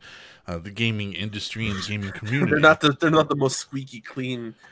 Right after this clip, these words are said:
Speaker 1: They're
Speaker 2: uh,
Speaker 1: not.
Speaker 2: game developer. <laughs>
Speaker 1: They're not. They're not. They're, they're, they're, they're kind of pieces of shit. I mean, even when people
Speaker 2: Yeah, they are.
Speaker 1: invest in their own fucking company,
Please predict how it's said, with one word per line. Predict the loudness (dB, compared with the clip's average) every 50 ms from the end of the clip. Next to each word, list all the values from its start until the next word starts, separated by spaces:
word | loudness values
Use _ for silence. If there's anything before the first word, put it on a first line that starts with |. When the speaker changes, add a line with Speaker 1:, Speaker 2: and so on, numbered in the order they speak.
| -6 0
Speaker 1:
They're | 4 4 6 6
Speaker 2:
uh, |
Speaker 1:
not. | 6 4 2
Speaker 2:
game | 2 0 -2 -4
developer. | -4 -4 -2 -4 -2 -4 -8 2 6
<laughs> | 10 12 12 12 10 10 4 0 0 6
Speaker 1:
They're | 8 8 8
not. | 8 4 2 0 0
They're | 0 0 0 2
not. | 2 0 0 0 -2
They're, | -4 -4
they're, | -2 -4 -4
they're, | -2 -2 -4 -4 -4 -6
they're | -2 -2 0 0
kind | 0 -2 -4 -4 -4
of | -4 -6
pieces | -6 -8 -6 -6 -6 -6 -4
of | -4
shit. | -4 -4 -4 -4 -6 -8 -8 -10
I | -8
mean, | -8 -6 -2
even | -2 -2 0 0 0 -2
when | -2 -4
people | -4 -8 -8 -4 -2 -2
Speaker 2:
Yeah, | -2 -2
they |
are. | 0
Speaker 1:
invest | 2 2 2 2 2 -2
in | -4
their | -2 -2
own | -4 -4
fucking | -2 -2 -4 -4 -2 -6 -10 -10
company, | -8 -6 -6 -6 -6 -10 -12 -12 -14